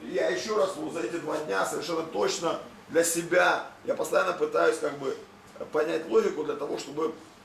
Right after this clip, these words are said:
м, языком логики общаться, для себя сложить картину. Я для себя еще раз, еще раз, э, принял концепцию того, что национальные сборы — это очень правильный, верный инструмент.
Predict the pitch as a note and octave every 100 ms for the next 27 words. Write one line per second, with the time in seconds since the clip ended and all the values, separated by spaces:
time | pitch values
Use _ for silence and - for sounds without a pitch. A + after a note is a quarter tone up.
0 | - G3 F#3+ - D3+ D#3+ E3 E3+ F3 F3+
1 | D3+ D3 D3+ D3 G#3+ G#3 - D#3 - -
2 | - F3+ E3 D#3+ E3 E3 D3 D3 D3 D3
3 | G3+ G3 E3 - - C3 D3+ C#3+ D#3 D3+
4 | - F#3+ F#3 F3+ D#3+ D#3 E3 D#3 - -
5 | C#3 C#3 C3 B2+ - - - - G#2+ E3
6 | E3+ D#3+ C#3 - - - - - - C#3+
7 | F3 E3+ D3+ C#3+ - C#3 C#3+ D3 C#3+ C3+
8 | D3+ D#3+ D#3+ C#3+ C#3 E3 E3 C#3 C3 -
9 | C#3+ C3+ F#3 F#3 E3 C#3 C#3+ F3 E3+ D3
10 | B2 - - - - - C3+ D3 - E3+
11 | F#3 G3